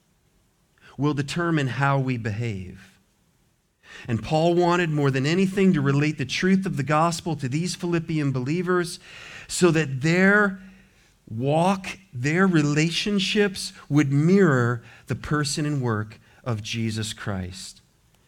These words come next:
Loved ones, if we ever disconnect our salvation, our faith,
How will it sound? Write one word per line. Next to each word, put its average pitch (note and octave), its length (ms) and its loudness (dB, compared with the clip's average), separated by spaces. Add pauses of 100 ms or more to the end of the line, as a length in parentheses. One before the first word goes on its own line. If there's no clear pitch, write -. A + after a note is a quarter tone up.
(880)
Loved C#3+ 240 -4
ones, D#3 300 0
if C3 180 -6
we C3+ 160 -6
ever C3+ 300 -2
disconnect B2+ 800 -4 (1120)
our A2+ 100 -4
salvation, C#3 1000 -4 (720)
our G#2 140 -2
faith, D#3 720 -6